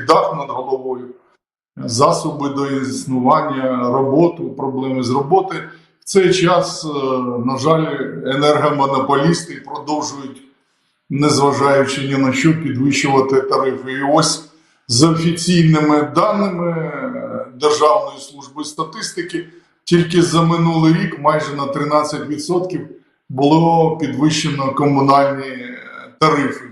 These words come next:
Але ж вони на цьому не зупиняються, е, намагаються енергопостачальники і далі підвищувати тарифи. Е, зараз відомо про заявку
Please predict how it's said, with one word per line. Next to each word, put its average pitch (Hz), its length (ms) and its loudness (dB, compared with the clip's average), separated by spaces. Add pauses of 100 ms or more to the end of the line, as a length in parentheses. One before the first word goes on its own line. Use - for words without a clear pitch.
(580)
Але 160 260 2
ж - 140 2
вони 170 260 2
на 170 160 2
цьому 165 540 2
не 170 80 4
зупиняються, 190 1000 0
е, - 720 -12 (1600)
намагаються 143 1040 2
енергопостачальники 139 1200 -2 (280)
і 135 40 -12
далі 147 440 2
підвищувати 135 720 -12
тарифи. 165 460 -2
Е, 139 880 -4
зараз 160 580 2
відомо 143 1120 -2
про 151 180 2
заявку 160 680 2